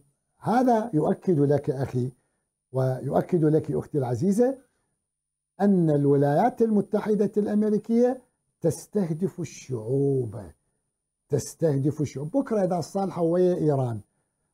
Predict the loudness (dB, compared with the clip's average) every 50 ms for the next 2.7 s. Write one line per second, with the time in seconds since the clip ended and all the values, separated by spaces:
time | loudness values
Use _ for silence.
0 | _ -2 0 2 4 4 4 4 2 2 0 -2 -2 -2 0 0 2 2 0 -2
1 | -4 -8 -12 -14 _ _ _ _ -4 -4 -4 -2 0 0 2 2 4 2 2 2
2 | 2 2 2 2 0 0 0 0 0 0 2 0 -2 -4